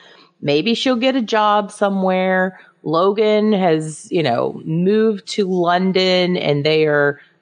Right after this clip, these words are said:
you know, Skype romancing or flying back and forth every once in a while. And she's living in his apartment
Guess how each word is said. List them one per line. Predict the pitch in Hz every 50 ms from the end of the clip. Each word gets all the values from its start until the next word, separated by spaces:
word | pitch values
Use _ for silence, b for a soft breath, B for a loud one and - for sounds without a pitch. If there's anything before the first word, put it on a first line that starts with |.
| _ _ _ -
you | 180 170
know, | 143 123 120 123
Skype | - - - - - - 202 180 185 196 180 - -
romancing | 175 175 170 175 170 165 156 151 151 156 160 - - 156 147 143 147 147 143 143 135
or | 123 123 123
flying | - - 156 151 156 156 156 156 156 147
back | 147 147 143 -
and | 147 139 135
forth | - 139 131 131 135 131
every | 135 135 131 147 135 131
once | 135 139 139 - -
in | 135
a | 127
while. | 131 131 131 131 131 131 131 131 131 131 131 127
And | 117 117 120 127 B B B B B B B -
she's | - - 196 214 202 190
living | 175 190 190 180 190 175
in | 175 175
his | 175 170 170 170
apartment | 185 151 - - 131 151 151 - 165 156 151 151 156 151 151 147